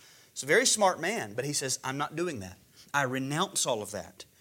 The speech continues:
so that when a sinner comes to Christ, everybody has to say, "Through that? That sermon? That word? That message?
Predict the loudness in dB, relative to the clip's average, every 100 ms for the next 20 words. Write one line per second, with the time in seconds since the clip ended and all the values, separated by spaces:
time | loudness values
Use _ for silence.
0 | -20 -20 -20 -20 _ _ -4 -2 -2 0
1 | 2 2 2 -2 -2 -4 -4 -6 -4 0
2 | 0 0 -6 -8 -12 -20 -2 6 6 8
3 | 6 6 2 -2 0 -2 2 0 -2 -8
4 | -20 -20 _ _ _ _ _ _ _ _
5 | _ _ _ -20 -20 -8 -6 -2 -2 -2
6 | -8 -16 _ _ _ _ _ _ _ _
7 | _ _ _ _ -6 -4 -2 -2 -2 -2
8 | -4 -6 -14 _ _ _ _ 4 4 8
9 | 8 8 6 2 2 0 0 -2 -6 -8